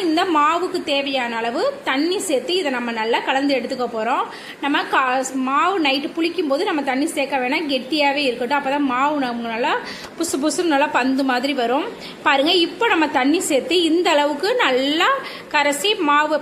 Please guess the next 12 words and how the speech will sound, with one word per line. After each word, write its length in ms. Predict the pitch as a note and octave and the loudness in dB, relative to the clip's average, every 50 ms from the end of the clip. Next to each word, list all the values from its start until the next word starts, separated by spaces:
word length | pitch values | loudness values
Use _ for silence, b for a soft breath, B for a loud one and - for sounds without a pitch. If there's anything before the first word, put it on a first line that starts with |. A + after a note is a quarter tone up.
| D4 | 2
பத-, 180 | C#4 C4+ C4+ C4 C#4 | 2 2 2 2 0
இந்த 140 | D4 D4+ C#4+ D4 | 0 0 0 -2
பதத்துக்கு 340 | C4+ C4+ C4 D#4+ C#4 D4 C4+ | -2 -2 -2 -2 -2 -2 -2
எடுத்துக்கோங்க. 420 | B3 - - - C4 B3 B3 C#4+ D#4+ D#4+ | -2 -4 -6 -4 -4 -2 0 2 2 2
அதுக்கப்புறம் 420 | C4 B3+ - B3+ B3 D4+ F4 E4 C#4 | 2 2 0 -2 -2 0 2 2 2
அடுப்பை 220 | C4 C#4 C4+ F4 D4 C4 | 2 2 2 2 2 2
ஆன் 160 | C4 C4 C4 | 2 2 0
பண்ணி 140 | B3+ C4+ D#4+ E4 | 0 0 2 0
அதுல 160 | D4+ C4+ B3 - D4+ | 0 0 -2 -2 -2
குழி 120 | D4+ F4 - E4+ | 0 0 0 0
பணியார 320 | D4 C#4+ C4+ C4+ C#4+ - C#4+ | 2 2 2 2 0 -2 -4
ச-, 120 | C#4 A#3+ | -6 -4